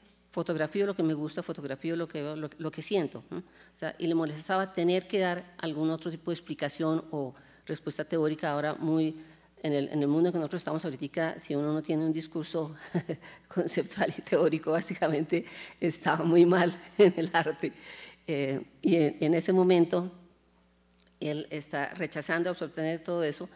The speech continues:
y, eh, eh, eh, prefería sentirse de, de alguna manera mucho más auténtico, ¿m? Mucho más, eh, eh, sencillo finalmente, mucho más transparente, eh,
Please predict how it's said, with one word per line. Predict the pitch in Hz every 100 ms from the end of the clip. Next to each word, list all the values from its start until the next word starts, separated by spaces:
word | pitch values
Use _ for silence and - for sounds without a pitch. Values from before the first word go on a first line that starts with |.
| - - -
y, | 185 180 - - -
eh, | 160 147 139 127 123 120 - - _ _ _ _ _ -
eh, | - -
eh, | 139 - - - - - _ _ _ _ _ _ _ _
prefería | 190 170 175 165 180 185
sentirse | 185 156 180 170 196 180 - -
de, | 156 147
de | 147
alguna | 143 165
manera | 160 156
mucho | 170 180 175
más | 165 175
auténtico, | 160 170 160 170 - 202 - -
¿m? | 170 185 -
Mucho | 139 160
más, | 156 156 151 160
eh, | 147 143 - - - _ -
eh, | 147 135 127 -
sencillo | - 156 - 208 160 156
finalmente, | 156 143 147 151 143 165
mucho | 147 151
más | 147 147
transparente, | 156 147 - 151 147 143 156 _ _ _ _ _ -
eh, | 139 127 -